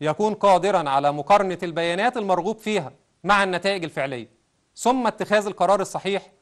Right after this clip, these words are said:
الذي يحقق أهداف التصميم عن طريق التغذية الخلفية. طيب تعالوا نشوف الرسمة بتاعتها. بيقول لي: "ارسم المخطط الصندوقي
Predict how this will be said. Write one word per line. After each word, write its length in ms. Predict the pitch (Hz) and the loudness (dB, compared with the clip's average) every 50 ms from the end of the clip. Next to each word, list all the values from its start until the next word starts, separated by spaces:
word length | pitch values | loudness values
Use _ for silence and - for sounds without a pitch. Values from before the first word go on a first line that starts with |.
| _ _ _ _ - | _ _ _ _ -2
الذي 280 | 151 165 185 196 175 175 | 0 4 4 4 2 2
يحقق 400 | 175 - 196 190 - 196 185 - | -2 0 0 0 0 -2 -4 -4
أهداف 360 | 151 156 156 180 185 190 185 - _ _ _ _ - | -4 -4 0 2 2 2 0 -2 _ _ _ _ -8
التصميم 580 | 147 143 - 151 135 - 180 202 247 302 311 302 - _ _ - 156 | -8 -6 -6 -6 -6 -4 -4 -2 -2 -2 -2 -6 -10 _ _ -4 -2
عن 140 | 160 175 | -2 -2
طريق 220 | 170 180 175 185 185 | 0 0 0 0 -2
التغذية 540 | 175 - 175 160 147 147 170 175 175 165 - - _ _ - | -2 -2 -4 -4 -4 -4 -4 -2 -2 -4 -6 -8 _ _ -8
الخلفية. 580 | 147 139 120 160 147 139 - 160 151 139 123 113 _ _ _ _ _ - | -8 -6 -2 -2 -2 -2 -2 -6 -6 -6 -6 -10 _ _ _ _ _ -2
طيب 240 | 147 143 135 127 - | -2 -2 -2 0 0
تعالوا 240 | 139 139 160 170 175 | 2 2 2 2 0
نشوف 180 | 147 196 180 185 | -6 -6 -6 -2
الرسمة 320 | 175 180 190 - 208 175 | 0 0 0 0 -2 -8
بتاعتها. 500 | - - 170 220 240 - 254 302 320 302 - _ _ _ _ _ _ _ _ - | -4 -4 -4 -2 0 2 2 2 2 0 -6 _ _ _ _ _ _ _ _ -6
بيقول 160 | 135 175 190 | -4 -2 0
لي: 120 | 180 185 214 | 0 0 -2
"ارسم 200 | 214 - 220 208 | -2 -4 -4 -4
المخطط 380 | 190 180 - 208 214 - 202 | -4 -4 -2 -2 0 0 -2
الصندوقي 580 | - - - 196 180 180 180 214 214 220 - | -4 -4 -6 -6 -6 -4 -4 -4 -4 -6 -8